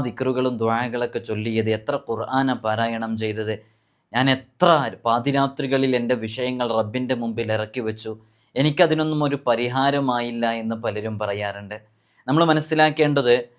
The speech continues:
അള്ളാഹുവിനോട് സാമീപ്യം ഉണ്ടാക്കിയിട്ട് അള്ളാഹുവിനോട് ചോദിക്കുക എന്നുള്ളതാണ് എല്ലാത്തിനും പരിഹാരം. നമ്മൾ, നമുക്ക് ചോദിച്ചത് ലഭിക്കണമെങ്കിൽ അള്ളാഹുവിനോട് അങ്ങേയറ്റം അടുക്കാൻ സാധിക്കണം. ഏതു കാര്യം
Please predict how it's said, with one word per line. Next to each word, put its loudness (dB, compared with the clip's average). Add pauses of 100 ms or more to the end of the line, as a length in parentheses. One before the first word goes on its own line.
(220)
അള്ളാഹുവിനോട് 6 (360)
സാമീപ്യം 2
ഉണ്ടാക്കിയിട്ട് 0 (180)
അള്ളാഹുവിനോട് 2 (140)
ചോദിക്കുക -4 (180)
എന്നുള്ളതാണ് -2 (480)
എല്ലാത്തിനും 0 (100)
പരിഹാരം. -2 (500)
നമ്മൾ, 4 (580)
നമുക്ക് 2 (140)
ചോദിച്ചത് 2
ലഭിക്കണമെങ്കിൽ 2 (200)
അള്ളാഹുവിനോട് 2
അങ്ങേയറ്റം -2 (100)
അടുക്കാൻ -2 (120)
സാധിക്കണം. -4 (680)
ഏതു 8 (100)
കാര്യം 4